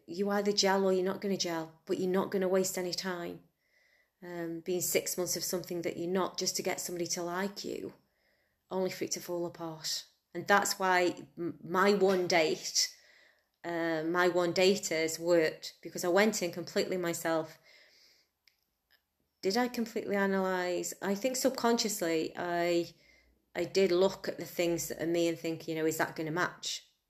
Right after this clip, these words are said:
And if they don't, there's no point in holding on.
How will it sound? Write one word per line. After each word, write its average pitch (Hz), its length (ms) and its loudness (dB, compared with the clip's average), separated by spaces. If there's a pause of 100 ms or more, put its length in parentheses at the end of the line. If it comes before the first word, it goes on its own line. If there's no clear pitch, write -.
(140)
And 170 240 -6
if 170 160 -6
they 185 120 -2
don't, 196 360 0 (140)
there's - 200 -10
no 165 220 0
point 226 440 -4
in 226 240 -2 (1400)
holding 185 440 2
on. 196 280 2